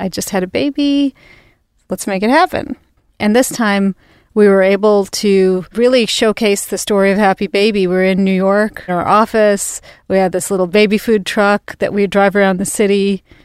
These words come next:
We parked it in front of the Natural History Museum. They filmed this spot, and I didn't get to see it.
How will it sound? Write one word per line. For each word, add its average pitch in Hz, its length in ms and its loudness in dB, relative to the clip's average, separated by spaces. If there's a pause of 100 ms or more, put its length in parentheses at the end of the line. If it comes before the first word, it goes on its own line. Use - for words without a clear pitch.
We 190 80 0
parked 202 340 0
it 220 120 0
in 185 80 -4
front 196 160 0
of 196 80 -2
the 185 80 0
Natural 190 340 0
History 202 320 0
Museum. 185 720 -2 (220)
They 202 80 -2
filmed 220 320 0
this 214 100 0
spot, 196 380 0
and 196 280 -8
I 214 80 -2
didn't 202 180 -4
get 202 100 -6
to 202 80 -10
see 196 180 -6
it. 202 160 -2